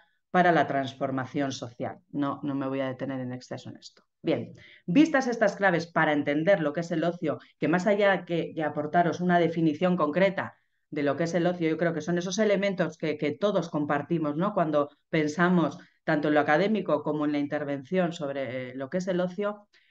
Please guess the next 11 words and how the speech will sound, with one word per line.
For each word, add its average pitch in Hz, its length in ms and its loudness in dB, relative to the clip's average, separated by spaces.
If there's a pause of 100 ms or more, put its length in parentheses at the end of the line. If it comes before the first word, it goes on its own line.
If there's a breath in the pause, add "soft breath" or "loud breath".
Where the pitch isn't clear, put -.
(220 soft breath)
eh, 170 260 2
han 202 140 0
sido 233 240 0
las 170 240 2
bases 226 320 0
también 196 480 -6
de 151 120 -2
lo 147 140 -4
que 147 340 -6 (120)
para 160 240 2
nosotros, 214 720 -6